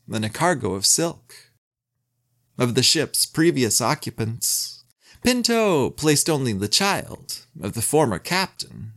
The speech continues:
aboard. He had the Portuguese explaining Christianity to him. And when the child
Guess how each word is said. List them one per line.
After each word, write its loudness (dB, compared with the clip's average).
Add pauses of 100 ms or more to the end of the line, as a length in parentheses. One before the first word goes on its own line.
aboard. -2 (880)
He 2
had 4
the -2
Portuguese 0
explaining 0
Christianity -2
to -6
him. -12 (640)
And 2
when 2
the 2
child 0